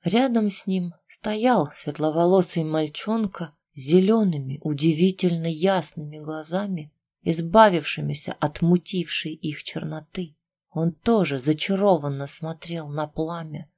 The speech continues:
которое привело его сюда. Прежде чем Томми успел подумать, что стоит пригласить его сесть поближе, тот внезапно схватил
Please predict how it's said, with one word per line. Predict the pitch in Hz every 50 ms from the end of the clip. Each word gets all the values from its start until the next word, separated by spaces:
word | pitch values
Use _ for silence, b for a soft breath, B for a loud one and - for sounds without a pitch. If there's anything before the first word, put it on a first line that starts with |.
| _ _ _
которое | - 151 147 151 - 160 156 160 156 156
привело | 156 - 156 156 151 165 185 190 185 185 160
его | 143 139 143 156
сюда. | 143 - - - 160 151 165 160 - _ _ _ _ _ _ _ _ _ _ _ _ _
Прежде | - 170 180 190 180 - - 143
чем | 143 - - 170 165 175
Томми | 165 - 190 190 185 175
успел | 165 165 156 - - - - 180 175 170
подумать, | - - 175 160 156 151 214 220 247 240 196 147 151 147 - - - _ _ _ _ _
что | - - - - 147
стоит | 143 - - - 160 160 156 151 -
пригласить | - 156 165 151 156 156 151 147 - - - 202 247 240 - -
его | 170 143 131 131
сесть | 131 - - - 151 147 - -
поближе, | - 170 165 151 151 170 208 226 226 190 165 151 147 - _ _ _ _ _
тот | - 202 220 220 - - - - - - -
внезапно | 139 143 165 180 202 196 185 220 208 196 - - - 170 165 165
схватил | 160 - - - - 160 151 170 170 170 - - 233 233 233 233